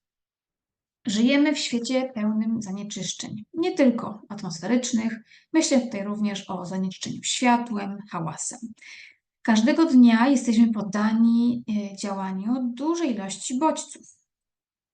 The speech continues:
Borykamy się dzisiaj z trudem nowego etapu ewolucji. Stawiamy czoła cyfryzacji, sztucznej inteligencji.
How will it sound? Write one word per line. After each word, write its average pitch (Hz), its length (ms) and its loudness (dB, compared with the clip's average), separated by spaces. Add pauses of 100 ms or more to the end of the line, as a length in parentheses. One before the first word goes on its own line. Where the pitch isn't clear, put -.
(260)
Borykamy 247 580 0
się 262 300 0
dzisiaj 220 420 -4
z - 120 -10
trudem 226 400 -4
nowego 220 440 -6
etapu 214 520 -8
ewolucji. 220 680 -2 (1040)
Stawiamy 208 460 -4
czoła 180 500 -6
cyfryzacji, 214 1040 -2
sztucznej - 360 -14
inteligencji. 214 920 -4